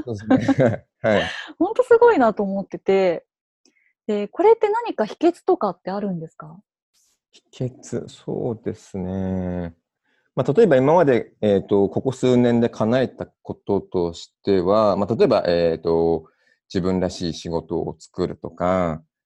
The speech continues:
Speaker 1: 自分が住みたい場所、石垣島に、まあ、家族で移り住むとか、まあ、今は次にマレーシアに住もうと思ってて、その、えーと、移住のビザの申請をするとか、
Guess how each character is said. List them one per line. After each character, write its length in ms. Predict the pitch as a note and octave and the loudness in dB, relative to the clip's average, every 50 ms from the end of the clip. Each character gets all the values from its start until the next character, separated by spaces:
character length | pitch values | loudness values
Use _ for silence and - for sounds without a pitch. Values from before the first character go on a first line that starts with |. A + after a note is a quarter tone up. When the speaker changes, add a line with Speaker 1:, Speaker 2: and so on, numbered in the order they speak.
| _ _ - | _ _ -6
Speaker 1:
自 100 | - F#2+ | -4 -2
分 120 | F#2 F#2+ F#2 | -2 -2 -2
が 100 | F2+ F2+ | -2 -4
住 160 | - G#2 G2 | -4 -4 -4
み 60 | E2 | -2
た 80 | F#2 F2 | 0 0
い 60 | E2 | 0
場 100 | D#2+ D#2+ | 0 -2
所、 140 | - - D2 | -4 -4 -8
石 220 | - - - F#2+ | -8 -8 -10 -6
垣 220 | F2+ F2+ F2 - E2+ | -6 -6 -6 -6 -6
島 240 | F2 F2+ F2+ F2 | -6 -4 -4 -4
に、 160 | F2 F2 E2+ E2+ | -4 -4 -4 -4
ま 120 | E2+ D#2+ | -6 -6
あ、 20 | |
家 120 | - - F2 | -4 -6 -6
族 260 | D#2+ E2+ - - D2 | -6 -6 -8 -8 -8
で 80 | - D#2+ | -8 -8
移 240 | D2 - - E2 | -10 -10 -8 -8
り 100 | E2 E2 | -6 -6
住 200 | D#2 - - F2+ | -6 -6 -8 -8
む 120 | D#2+ D#2 D#2+ | -8 -8 -10
と 100 | - - | -14 -16
か、 540 | _ - E2 F2 F2 F2 E2+ D#2+ D#2 D#2+ - _ _ _ _ _ _ _ _ - | _ -4 -2 -2 0 0 -2 -4 -6 -8 -10 _ _ _ _ _ _ _ _ -6
ま 120 | - G2 | -2 0
あ、 20 | G#2+ | 0
今 160 | B2+ B2 G#2 | 2 2 2
は 100 | F2+ F2 | 0 0
次 340 | - - G2+ G#2 G#2+ G#2+ G#2 | -4 -6 -4 -2 -2 0 0
に 120 | G2 F2+ | 0 0
マ 140 | F2+ F2 F2+ | 0 0 2
レ 120 | G#2 A2+ | 2 0
ー 40 | G#2+ | 0
シ 100 | - - | -2 -4
ア 40 | E2+ | -8
に 80 | D#2 | -8
住 160 | D#2 - F2+ E2+ | -8 -8 -6 -6
も 80 | D#2+ | -6
う 40 | - | -8
と 60 | - | -8
思 140 | D#2+ D#2+ D#2+ | -8 -8 -10
っ 40 | D#2+ | -10
て 120 | - E2+ | -12 -16
て、 100 | - D#2+ | -16 -16
そ 140 | - - F2 | -12 -10 -8
の、 320 | F2 E2+ E2+ E2+ E2+ E2 E2 | -6 -6 -4 -4 -6 -4 -4
え 100 | E2 D#2+ | -6 -6
ー 80 | - | -6
と、 80 | - - | -6 -6
移 140 | - F2+ D#2 | -6 -6 -4
住 200 | F2+ F2+ F2 F2+ | -2 -4 -2 -2
の 120 | A2+ B2 | -2 -4
ビ 140 | A2+ G2 G2 | -2 -2 -2
ザ 100 | F#2 E2 | -2 -2
の 80 | E2 E2 | -4 -6
申 240 | - - F2+ E2+ | -10 -10 -10 -8
請 180 | - - E2+ E2 | -6 -6 -6 -6
を 80 | D#2 D#2 | -6 -8
す 140 | _ - | _ -14
る 120 | D#2+ E2+ E2 | -14 -14 -14
と 120 | - D#2 | -16 -18
か、 560 | - _ - F2 F2 F2+ F#2 F2+ E2+ D#2 D2+ | -16 _ -4 -2 -2 -2 -2 -2 -4 -8 -10